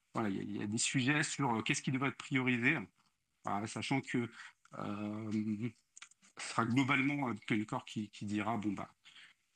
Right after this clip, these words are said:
qui, qui, qui va réfléchir, mais bon, les discussions sont quand même ou-, ouvertes et on peut, on peut y contribuer. Donc là, franchement, j'ai pas trop d'idées. Euh, je pense quand même que deux mille vingt-deux, ce sera peut-être un, un sujet où on va, où on va discuter, où ce sera, euh, des choses qui vont être testées, et cetera. bip cent dix-neuf,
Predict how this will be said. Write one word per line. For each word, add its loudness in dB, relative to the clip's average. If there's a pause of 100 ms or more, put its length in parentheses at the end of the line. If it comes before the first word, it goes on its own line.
(100)
qui, -4
qui, 0
qui -2
va 2
réfléchir, 2
mais 6
bon, 0
les 2
discussions 0
sont -4
quand 4
même 4
ou-, 2
ouvertes 0
et 0
on 0
peut, 0 (380)
on 0
peut 2
y 6
contribuer. -2 (680)
Donc 0
là, 2
franchement, 2
j'ai 4
pas 0
trop 0
d'idées. 2 (400)
Euh, 2
je -6
pense -2
quand 0
même 2
que -2
deux 2
mille 2
vingt-deux, 4
ce -4
sera -6
peut-être -6
un, -2
un -4
sujet 0
où 2
on 2
va, 0 (600)
où 2
on 4
va 4
discuter, 4
où 0
ce -2
sera, 2
euh, 0
des 0
choses 2
qui -4
vont 2
être -2
testées, 0
et -2
cetera. -6
bip -4
cent -2
dix-neuf, -2